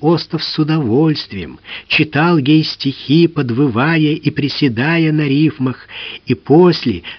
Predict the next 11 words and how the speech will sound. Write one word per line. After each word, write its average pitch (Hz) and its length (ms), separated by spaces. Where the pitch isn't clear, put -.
сам 170 260
расчувствовавшись 151 1080
от 131 200
собственного 139 640
творчества, 113 840
сильно 185 560
со - 180
слезой 151 680
мигал 143 600
и 151 180
отворачивался, 139 1200